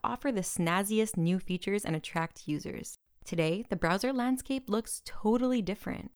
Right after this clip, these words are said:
For one thing, Chrome now dominates, controlling around two-thirds of the market on both desktop and mobile. Even more radical, though, is the recent competitive focus on privacy, a welcome change for anyone who's gotten sick of creepy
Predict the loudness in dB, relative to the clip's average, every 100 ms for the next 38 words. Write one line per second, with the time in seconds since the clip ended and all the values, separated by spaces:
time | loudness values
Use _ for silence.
0 | _ -2 2 4 4 2 0 -2 -6 -2
1 | 2 6 6 4 0 0 2 2 0 -2
2 | -4 -8 -14 -20 -2 0 2 0 2 2
3 | 0 0 -2 -2 2 2 4 2 0 0
4 | 0 -2 -4 -4 0 0 2 0 0 -4
5 | -4 -4 -6 -4 -4 -4 -2 0 0 0
6 | -2 -2 -4 -6 -12 _ _ _ _ 2
7 | 4 6 6 6 4 2 0 -2 -2 -2
8 | -2 -2 -4 -4 -2 0 2 2 0 0
9 | 2 2 2 2 4 0 -2 -2 -2 -2
10 | -2 2 2 2 2 2 2 0 -2 -4
11 | -6 _ 0 0 0 2 2 4 4 4
12 | 2 0 0 2 2 2 0 0 0 -2
13 | -2 -4 -2 -2 -4 -8 -2 -2 2 0